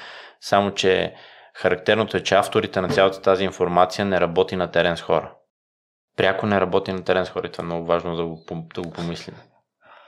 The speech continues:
И те знаят какво е в-, в-, в-, полезно за всички в общ план,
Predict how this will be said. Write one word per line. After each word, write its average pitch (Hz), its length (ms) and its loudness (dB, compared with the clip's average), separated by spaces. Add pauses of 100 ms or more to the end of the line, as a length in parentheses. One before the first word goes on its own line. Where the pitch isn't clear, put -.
(180)
И 90 100 -16
те 95 140 4
знаят 90 260 2
какво - 320 2
е 87 40 4
в-, 82 160 -10 (160)
в-, 87 480 -14
в-, 95 400 -12 (100)
полезно 95 520 4
за 80 160 -8
всички - 380 -6
в - 100 -6
общ - 260 -2
план, 85 380 4